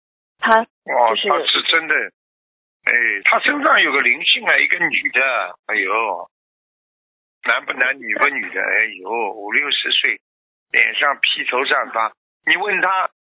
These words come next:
Speaker 2: 你问他现在住的地方有没有晚上闹鬼啊？经常有声音啊，咣啊，门啊，关啊，窗户啊。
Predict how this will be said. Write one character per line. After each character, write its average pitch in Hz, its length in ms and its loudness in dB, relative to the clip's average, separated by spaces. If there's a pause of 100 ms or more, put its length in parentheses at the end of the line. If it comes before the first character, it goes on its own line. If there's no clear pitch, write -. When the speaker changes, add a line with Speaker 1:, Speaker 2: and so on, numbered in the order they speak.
(180)
Speaker 2:
你 160 100 2
问 196 140 -2
他 208 140 2
现 214 180 2
在 214 120 0
住 233 200 -2
的 202 120 0
地 - 200 2
方 185 200 0
有 147 140 0
没 160 140 2
有 156 260 -2 (260)
晚 131 180 4
上 180 180 4
闹 175 180 4
鬼 107 200 4 (100)
啊？ 104 280 2
经 180 220 0
常 156 140 2
有 160 120 2
声 165 260 0
音 170 200 2
啊， 113 340 2
咣 127 100 2 (180)
啊， 117 80 2
门 113 300 0
啊， 139 140 4
关 135 280 2
啊， 120 100 2
窗 - 340 -2
户 120 200 -4
啊。 107 200 2